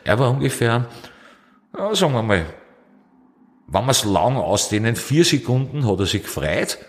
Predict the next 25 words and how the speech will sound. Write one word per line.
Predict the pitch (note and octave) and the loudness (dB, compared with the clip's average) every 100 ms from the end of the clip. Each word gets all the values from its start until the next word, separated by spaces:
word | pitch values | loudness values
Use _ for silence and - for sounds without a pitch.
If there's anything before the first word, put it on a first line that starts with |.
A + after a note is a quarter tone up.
| - - G#2+ | -20 -14 -8
und | A2+ B2 | -2 0
dann | G#2+ | 2
hat | A2 B2 | 2 2
er | |
nur | A#2 A#2+ E3 | 2 2 4
herumgemosert, | D#3+ G#2+ B2 D3 - B2 C#3 D3 C#3+ | 2 0 -2 -2 -6 -2 0 0 0
dass | G#2+ - | 0 0
die | A2 | 0
Leute | E2+ E2 F2+ | 0 -2 -2
jetzt | E2 F2 | -4 -4
mit | E2+ D#2+ - | -4 -4 0
noch | C#3 - - | 0 0 0
mehr | A#2 A2 | 2 2
Erwartungsdruck | G#2 G#2+ - A#2+ - - A#2 A#2+ | 2 0 2 2 2 0 0 0
zu | - A#2 | 0 2
ihm | F2 A2 - | 2 0 -2
kommen | - A#2+ G#2+ F#2+ | -2 2 2 2
und | E2+ - | -4 -2
dass | D#2 | -2
ihm | F2 D2 | -2 -2
das | E2 | -4
eigentlich | D#2 D#2+ C#2+ - | -2 -4 -4 -6
am | D#2+ B1 | -6 -2
Arsch | A#2 - - | 0 2 0
geht. | - A2+ | 4 4